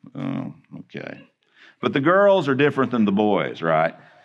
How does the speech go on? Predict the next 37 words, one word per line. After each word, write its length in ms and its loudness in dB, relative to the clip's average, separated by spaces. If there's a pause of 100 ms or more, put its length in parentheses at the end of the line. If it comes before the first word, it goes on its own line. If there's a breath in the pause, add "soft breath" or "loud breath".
(560 soft breath)
But 200 0
for 100 2
the 100 4
most 360 2
part, 160 2
now 60 2
she's 200 0
gotta 240 2
learn 220 2
too, 160 2
she 160 -4
can't 200 -2
always 280 2
have 200 2
it 60 0
or 60 2
we're 220 2
in 100 -2
trouble, 440 0
right? 300 0 (1040 loud breath)
But 160 -4
the 100 -4
boys 460 2
would, 340 -2 (100)
uh, 280 0
one 180 0
boy 240 2
would 160 -2
take 380 -4
the, 240 -2
uh, 160 -4
Walmart 640 0 (360)
toys 520 -4 (180)
and 80 -6
he'd 80 -6
take 300 -4
two. 480 -2